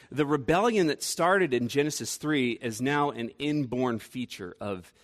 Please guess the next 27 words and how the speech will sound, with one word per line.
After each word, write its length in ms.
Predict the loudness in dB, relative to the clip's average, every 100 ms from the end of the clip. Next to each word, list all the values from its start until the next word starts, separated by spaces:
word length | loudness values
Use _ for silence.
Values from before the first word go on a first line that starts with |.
| _ _
humanity. 600 | -8 -6 -6 -8 -12 -16 -20 _ _ _
Sin 460 | -4 2 4 4
is 420 | 0 2 0 0 -4
not 200 | -2 -2
a 40 |
bug, 420 | 0 0 0 -2 -8 -16
it's 180 | -12 -10
a 60 | -10
feature. 440 | -12 -14 -14 -18 -20 _ _ _ _ _ _ _ 0
And 240 | 2 2
we 160 | 2 0
see 180 | 4
lots 260 | 4 4 2
of 120 | -4
parallels 520 | -4 0 0 0 -2
with 140 | -10 -8
this. 400 | -8 -8 -12 -20 _ _ 2
Just 180 | 4
like 200 | 6 4
God 320 | 4 6 6 4
showed 280 | 0 0
up 140 | 0 0
to 120 | 0
Adam 200 | 0 2
and 100 | 0
Eve 280 | 0 0 0
in 220 | 0 -2